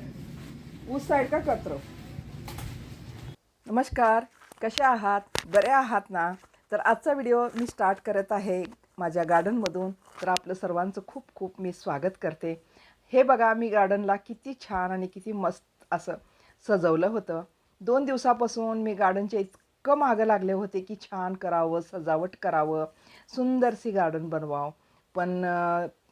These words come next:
आता वरचं बांधायचं काढल्यामुळं जागी जागी पिल्लर येणार आणि ते सर्व झाडं इतकी झुडपं झालेली आहेत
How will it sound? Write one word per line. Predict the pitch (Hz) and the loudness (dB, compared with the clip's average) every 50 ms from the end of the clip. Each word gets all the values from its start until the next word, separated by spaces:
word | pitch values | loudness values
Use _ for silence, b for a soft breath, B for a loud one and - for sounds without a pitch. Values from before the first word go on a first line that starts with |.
| _ _ _ _ - | _ _ _ _ -2
आता | 170 180 - 202 | -2 0 2 2
वरचं | 190 190 214 226 190 - - 294 262 | 4 4 4 2 0 -2 -2 0 4
बांधायचं | 262 247 233 226 226 214 214 - 240 | 6 6 6 6 2 0 0 -2 -6
काढल्यामुळं | - 214 196 185 190 185 185 185 180 180 185 180 | -2 -2 0 0 0 0 0 0 0 0 0 0
जागी | 170 185 175 170 170 180 190 | 0 -2 -2 -2 0 -2 -2
जागी | 185 185 175 165 165 175 170 165 170 170 _ - | -2 -2 -4 -4 -2 -2 -2 -2 -2 -2 _ -8
पिल्लर | 196 170 160 170 185 202 | -6 -4 0 0 2 2
येणार | 214 196 170 156 156 151 151 151 160 160 b b b b b b b b | 2 0 -2 -2 -2 -2 -2 -2 -4 -8 b b b b b b b b
आणि | - 160 170 175 175 170 | -4 -4 -2 -2 -4 -2
ते | 208 208 | -4 -4
सर्व | 196 - 214 196 190 190 190 196 196 196 190 190 190 | -2 2 2 2 4 4 6 6 6 6 6 4 2
झाडं | 185 175 180 185 180 175 180 214 | 0 -2 0 2 4 4 4 2
इतकी | 240 233 - _ _ _ - 294 | -2 -2 -4 _ _ _ -10 -10
झुडपं | 277 247 269 254 196 - 226 220 | -6 -4 -4 -4 -4 -2 -2 -2
झालेली | 208 240 214 196 185 190 196 | 0 0 0 0 0 0 2
आहेत | 196 190 175 180 | 2 2 0 0